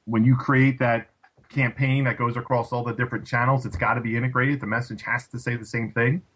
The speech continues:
um, and be consistent throughout all the different mediums and all the different messaging.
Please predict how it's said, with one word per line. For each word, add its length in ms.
um, 580
and 160
be 120
consistent 600
throughout 380
all 160
the 100
different 280
mediums 380
and 100
all 120
the 60
different 300
messaging. 460